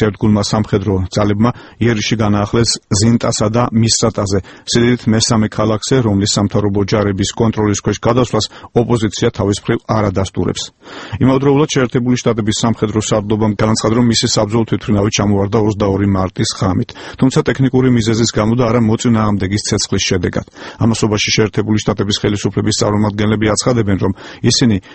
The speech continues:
ფოკუსირებულნი არიან, რათა შეიცვალოს გაეროს მიერ ნებადართული ფრენისათვის აკრძალული ზომის შემდგომი გაფართოება. საავიაციო იერიშის შედეგად შესაძლებელი გახდა კადაფის საავიაციო პოტენციალის განადგურება და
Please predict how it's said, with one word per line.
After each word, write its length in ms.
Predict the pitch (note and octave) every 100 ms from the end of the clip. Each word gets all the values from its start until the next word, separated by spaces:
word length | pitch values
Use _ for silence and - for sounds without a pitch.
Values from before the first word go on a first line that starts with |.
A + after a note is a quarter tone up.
| - -
ფოკუსირებულნი 760 | C#3+ - - B2 A2+ A#2 A2+ G#2+
არიან, 280 | A2+ B2 A2
რათა 180 | G2+ A#2
შეიცვალოს 560 | A2+ A2 G#2 G#2+ A2 -
გაეროს 320 | G#2+ G#2 G#2
მიერ 120 | G#2
ნებადართული 680 | A2 G#2 G2+ G2+ G2 - A2 -
ფრენისათვის 520 | G#2+ G#2 - - -
აკრძალული 500 | G#2+ G2+ A2 G2+ G2+
ზომის 360 | F#2+ G2+ G#2 G#2+
შემდგომი 440 | - G#2+ G2 G2 G2 A2+
გაფართოება. 580 | - G#2+ - F#2 F2+ - - -
საავიაციო 560 | - A#2 G#2 G#2 G2 G#2+ G#2
იერიშის 320 | G2 - G#2+
შედეგად 380 | - G2+ G#2 G#2+
შესაძლებელი 580 | - - G#2 G#2 G#2 G2
გახდა 280 | G2+ - A2+
კადაფის 460 | - G#2+ G#2 A2 -
საავიაციო 520 | A2+ A2 G#2+ G#2 - A2+
პოტენციალის 580 | A2+ A#2 G#2+ A2 G#2 G2+
განადგურება 580 | G#2 G#2 G#2 A#2 A2
და 60 | G#2